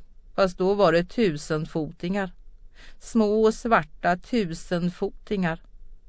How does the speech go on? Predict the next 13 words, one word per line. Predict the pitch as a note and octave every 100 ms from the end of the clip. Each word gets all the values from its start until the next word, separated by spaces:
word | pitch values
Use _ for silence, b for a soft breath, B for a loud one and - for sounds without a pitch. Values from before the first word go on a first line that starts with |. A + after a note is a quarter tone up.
| - - - - - -
Några | F3+ C#3 C#3 C#3+
av |
skalbaggarna | C#3 - F#3 C#3+ C#3 C#3+ C#3+ D3+ D#3 D#3+
kilade | - A3+ C#3+ D3+ F3+
mot | G3 C#3+ -
honom | E3+ E3+ F3+
och | -
han | E3 D3+
backade | D3 D3+ D#3 D3
undan | F3 D3+ C#3+ D3+ D#3+
med | D#3+ D#3
en | D#3+
svordom, | - A#3+ C#3 C#3+ E3 F#3+